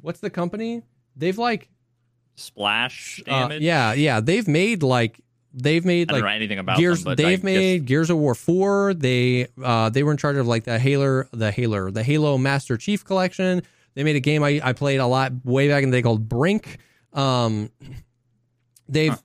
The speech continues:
Speaker 1: so they've, like, worked on games. So they're partnering, Shroud and Sacriel are partnering with them to make an open world survival game. And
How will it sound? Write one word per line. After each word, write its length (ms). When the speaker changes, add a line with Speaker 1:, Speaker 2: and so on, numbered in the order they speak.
Speaker 1:
so 120
they've, 140
like, 140
worked 320
on 160
games. 380
So 200
they're 340
partnering, 600
Shroud 440
and 100
Sacriel 340
are 40
partnering 220
with 120
them 160
to 100
make 260
an 80
open 240
world 180
survival 340
game. 300
And 380